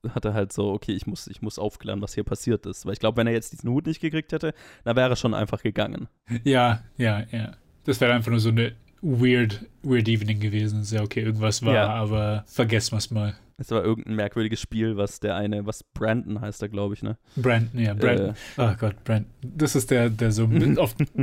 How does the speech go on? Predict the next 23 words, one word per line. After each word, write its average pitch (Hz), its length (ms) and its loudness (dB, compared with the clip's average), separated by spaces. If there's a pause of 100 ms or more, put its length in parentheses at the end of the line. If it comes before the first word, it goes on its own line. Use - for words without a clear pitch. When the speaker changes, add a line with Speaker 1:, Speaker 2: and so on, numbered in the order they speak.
(100)
Speaker 2:
der, 127 320 4
der 113 240 4
auf 113 100 2
der 139 120 4
perversen 117 560 2
Seite 113 400 2
ein 117 60 -2
bisschen 120 500 0
ist. - 380 -6 (480)
Speaker 1:
Yes. 117 340 0
Speaker 2:
Das 185 140 2
ist 208 160 4
so, 190 300 4 (460)
das 151 380 0
ist 185 100 4
schon 165 160 2
fast, - 400 0 (160)
fast - 240 0
schon 139 260 0
prototypisch 131 760 2
für, 123 520 2 (400)
wie 127 280 4
manchmal 117 1000 2